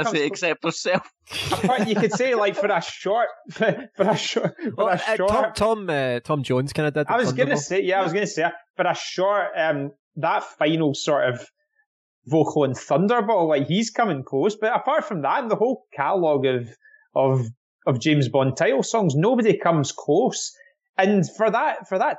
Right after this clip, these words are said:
Speaker 1: time, it, that, that song was ahead of its time. The, and, and let's not forget, another, another huge thing for me is the way, the way Ba-, John Barry, again, I think he was the, the main, if not the, the sole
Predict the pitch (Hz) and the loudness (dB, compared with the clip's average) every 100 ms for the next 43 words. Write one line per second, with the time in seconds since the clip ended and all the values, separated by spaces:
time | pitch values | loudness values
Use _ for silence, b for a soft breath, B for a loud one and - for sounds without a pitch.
0 | - 156 226 196 160 180 240 180 180 277 | -4 -2 0 -2 0 0 0 -2 -2 -2
1 | - 143 160 147 123 135 131 123 - - | -2 0 0 0 0 0 -2 -4 -8 -10
2 | - 135 170 160 131 b b b b b | -2 2 4 4 2 b b b b b
3 | _ _ _ 127 156 156 151 151 165 160 | _ _ _ 0 2 2 2 2 2 0
4 | 139 147 _ 170 156 220 226 233 156 151 | -2 -6 _ -2 0 0 0 -2 -2 -2
5 | 120 127 160 165 151 165 196 190 147 127 | -2 -2 0 0 0 0 0 2 2 0
6 | - _ _ _ _ - 151 220 196 175 | -4 _ _ _ _ -2 2 4 2 2
7 | 170 - 143 135 131 139 190 147 143 196 | 0 2 -2 -2 -4 0 0 2 2 2
8 | 202 143 175 220 143 127 135 - 185 131 | 2 2 0 0 -2 0 0 -2 -6 -2
9 | 208 208 147 143 165 131 123 127 135 143 | 0 0 0 2 2 0 -2 -2 0 -2
10 | 131 - - 196 214 208 156 127 131 123 | -4 -4 -2 0 0 2 2 2 0 -2
11 | - 139 131 123 127 135 143 139 135 123 | -6 -4 -2 0 2 2 4 4 4 2
12 | - 143 120 123 120 117 127 - 139 131 | 0 0 2 2 2 2 0 0 2 2
13 | 127 | 2